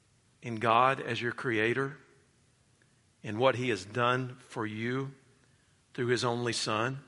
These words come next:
and asking God to forgive you of your sins,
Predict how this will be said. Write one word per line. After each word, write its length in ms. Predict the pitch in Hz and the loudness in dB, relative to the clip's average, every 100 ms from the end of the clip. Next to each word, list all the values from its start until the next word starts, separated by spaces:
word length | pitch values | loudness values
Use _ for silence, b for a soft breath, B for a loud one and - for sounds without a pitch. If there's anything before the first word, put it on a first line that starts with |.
| _ _ _ _ _ _ _ _ _ _ _ _ _ _ _ - _ _ _ _ | _ _ _ _ _ _ _ _ _ _ _ _ _ _ _ -20 _ _ _ _
and 120 | 104 | -8
asking 480 | 113 123 131 - 123 | 2 2 2 0 -2
God 360 | 113 110 120 - | 4 6 4 0
to 80 | 131 | -8
forgive 480 | - 110 113 120 | -10 -6 0 0
you 220 | 123 131 131 | 0 -6 -6
of 160 | 113 | -6
your 80 | 117 | -4
sins, 640 | - 123 117 131 147 - | -4 0 0 0 -2 -6